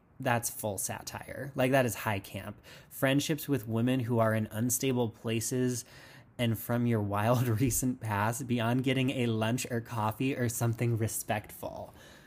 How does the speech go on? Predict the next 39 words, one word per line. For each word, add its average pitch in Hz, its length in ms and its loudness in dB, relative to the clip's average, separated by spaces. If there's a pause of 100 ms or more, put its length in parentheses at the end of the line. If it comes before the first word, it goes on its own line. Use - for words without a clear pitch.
(280)
Okay, 113 500 -2
so, 117 480 2
like, 107 540 -2 (520)
basically 127 480 0
just 107 340 -6
alcohol 131 500 2
can't 143 280 -4
be 151 120 0
involved. 156 720 0 (220)
I 120 60 -4
mean, 113 380 -2 (220)
again, 104 420 -10
what 110 100 -8
an 113 220 -8
idiot. 87 480 -14 (460)
But - 200 2
yeah, 110 320 2
I 131 60 -6
just 160 220 -8
kind 180 140 -2
of 147 80 -2
wanted 120 280 0
to 113 80 -10
talk 110 240 -6
about 107 220 -2
that, 107 200 -4
mainly 123 340 -2
'cause 113 200 -2
I 110 40 -2
just 107 200 -6
wanted 110 260 -2
to 107 80 -4
complain 107 380 -6
about 101 220 -6
Jonah 104 280 -8
Hill 104 220 -4
and 104 420 -6
how 110 240 -4
I've 107 160 -2